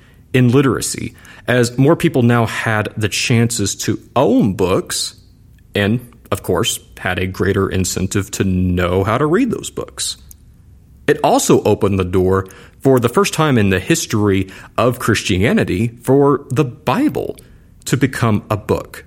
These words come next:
that minister and layperson both could read and understand.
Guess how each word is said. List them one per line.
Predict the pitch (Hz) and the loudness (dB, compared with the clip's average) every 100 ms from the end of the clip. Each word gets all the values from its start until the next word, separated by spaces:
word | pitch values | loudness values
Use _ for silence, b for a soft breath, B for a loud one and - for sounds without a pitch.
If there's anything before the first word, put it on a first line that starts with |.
| - | -4
that | 113 - | -2 0
minister | 104 110 127 131 - 123 113 95 B B | 2 4 2 0 0 2 2 -2 B B
and | - 113 107 - | -2 0 0 0
layperson | 107 104 123 131 - 101 - 87 90 - | 0 2 2 0 0 0 0 -4 -4 0
both | 180 135 87 - b b b b - | 2 2 0 -4 b b b b -4
could | - 127 | 0 2
read | 98 90 92 | 0 0 0
and | 101 | 0
understand. | - 90 95 - - 151 - - | 0 -2 -2 -2 0 -2 -2 -10